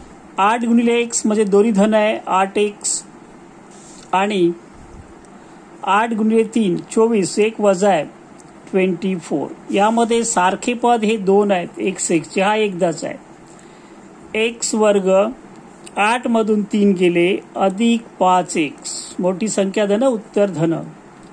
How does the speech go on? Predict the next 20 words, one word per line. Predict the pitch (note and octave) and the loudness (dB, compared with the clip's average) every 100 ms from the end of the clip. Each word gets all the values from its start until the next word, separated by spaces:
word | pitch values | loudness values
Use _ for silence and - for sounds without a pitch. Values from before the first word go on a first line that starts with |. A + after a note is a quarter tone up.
| - - - - - | -20 -20 -20 -20 -12
वजा | E3 F3+ E3+ F#3 F#3 | 0 0 2 0 0
चोवीस. | - - E3 D3+ C#3 - - | -2 -2 0 0 -6 -10 -2
हे | A#3 | 0
याचं | A3 G3+ A3 | 0 0 0
उत्तर | G3+ G3 G#3 G3 | 0 0 0 2
असेल, | F#3 C4+ | 0 -2
पर्यायामध्ये | B3 F#3+ F3+ F3 F3 F3 A3 A#3 | -4 -2 0 0 -2 -2 -4 -4
शोधा | E3 D#3+ D#3 | -4 -2 -4
तुम्ही. | - E3+ C#4+ - - - - - - - - - - - - - - - - - | -6 -10 -10 -12 -20 -20 -20 -20 -20 -20 -20 -20 -20 -20 -20 -20 -20 -20 -12 0
सातवं | G3+ G#3 C4+ | 0 2 0
उदाहरण, | C4 A#3 A3 A3 A#3 - - - - - - - - - - - - - | 0 2 2 2 -2 -8 -16 -20 -20 -20 -20 -20 -20 -20 -20 -20 -16 -2
यामध्ये | F#3+ A3 A#3+ A3 | 0 2 0 0
आपल्याला | G3+ G#3 G3+ | 0 0 0
तीन | G3+ - A#3+ B3 | 0 -2 0 2
कंस | A3+ G#3+ F#3 | 2 0 0
दिले | F#3 E3+ | 0 -2
आहेत. | E3+ - - - - - - - - - - - - G#3 | -4 -12 -20 -20 -18 -18 -18 -20 -20 -20 -20 -20 -8 -4
एक्स | A3+ A#3 - - | -4 -2 -6 0
घन | G3+ A3 A#3 B3+ - - - - - - - - - - - - | 0 2 0 -2 -8 -20 -18 -18 -18 -20 -20 -20 -20 -20 -20 -12
दिसतोय, | E3 F#3 - G#3+ A3 | -6 -6 -2 0 2